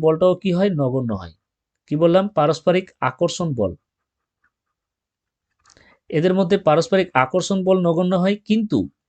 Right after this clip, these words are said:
এদের গতিশক্তি, এদের কি হয়? গতিশক্তিটা হয় তীব্র। গতিশক্তিটা হয় কি? তীব্র। এই গতিশক্তির তীব্রতার কারণে গ্যাসের অণুগুলো কোনো একটা আবদ্ধ,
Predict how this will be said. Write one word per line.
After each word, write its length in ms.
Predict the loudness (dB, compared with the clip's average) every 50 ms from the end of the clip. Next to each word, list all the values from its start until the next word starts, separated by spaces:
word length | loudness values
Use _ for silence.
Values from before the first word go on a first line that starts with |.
| _ _ _ _ _ _ _ _
এদের 260 | -4 -2 0 2 0 0 0
গতিশক্তি, 760 | 0 0 0 2 2 0 0 0 0 -2 -4 -4 _ -10 -10 -10 -12 _ _ _ _ _ _ _ _ _ _ _ _ _ _ _ _ _ _ _
এদের 220 | -4 -2 -2 -2 -2
কি 160 | -2 0 2
হয়? 200 | 4 4 2 2 0 -2
গতিশক্তিটা 720 | -2 -2 0 0 -2 0 0 0 0 0 -2 0 0 2 2
হয় 140 | 2 0 -2 -4
তীব্র। 240 | -4 -4 -2 -2 -6 -8 -8 -12 _ _ _ _ _ _ _ _ _ _ _ _ _ _ _ _ -20 _ _ _ -10 -8
গতিশক্তিটা 600 | -6 -6 -4 -4 -4 -4 -6 -6 -2 0 0 2
হয় 120 | 2 0
কি? 160 | 0 0 -2 -2 -2 -4 -8 _ _ _ _ _ _ _ -4
তীব্র। 220 | -4 -4 -2 -4 -6 -6 -6 -12 _ _ _ _ _ _ _ _ _
এই 120 | 0 0 0 2
গতিশক্তির 640 | 0 0 0 2 0 0 2 2 0 0 0 -4 -4 -2
তীব্রতার 420 | -4 -4 0 2 2 2 2 0 2
কারণে 360 | 2 2 2 2 2 0 0 -2 -4 -6 _ _ _ _ _ _ _
গ্যাসের 400 | -4 2 2 2 4 4 4 4
অণুগুলো 380 | 4 4 0 0 0 2 2 2 2
কোনো 200 | 0 -2 -2 -2
একটা 200 | -4 0 0 0 2
আবদ্ধ, 360 | 2 2 2 0 0 2